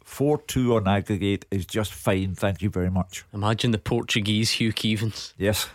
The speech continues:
Speaker 2: I wonder what his story is, honestly. We'll
Speaker 1: Ugo,
Speaker 2: maybe, we'll,
Speaker 1: Ugo.
Speaker 2: we'll maybe look into that.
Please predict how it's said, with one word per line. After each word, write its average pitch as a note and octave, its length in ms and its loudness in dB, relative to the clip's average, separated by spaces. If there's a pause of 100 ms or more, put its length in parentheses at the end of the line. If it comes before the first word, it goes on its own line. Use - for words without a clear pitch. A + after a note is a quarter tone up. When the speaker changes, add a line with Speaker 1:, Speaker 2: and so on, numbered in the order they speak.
Speaker 2:
I G2+ 40 -2
wonder A#2+ 280 2
what A2 100 0
his A#2 160 2
story A#2+ 380 2
is, A2 160 0
honestly. A#2 420 0
We'll A2 160 2
Speaker 1:
Ugo, A#2 40 6 (100)
Speaker 2:
maybe, C#3 140 8
we'll, B2 320 4
Speaker 1:
Ugo. D#3 340 2
Speaker 2:
we'll B2+ 120 2
maybe C3+ 280 4
look C3 240 4
into C3 240 2
that. B2+ 200 4